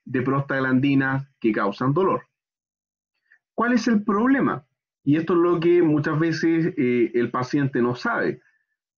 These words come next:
Esta enzima cox dos también sintetiza prostaciclinas que impiden que se agreguen las plaquetas.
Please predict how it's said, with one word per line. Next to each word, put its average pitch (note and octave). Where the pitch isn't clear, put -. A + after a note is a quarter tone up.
Esta G3
enzima A3+
cox F#3
dos D3
también D3+
sintetiza D#3+
prostaciclinas E3
que E3
impiden D3+
que D#3+
se D#3+
agreguen F3+
las D3+
plaquetas. D3+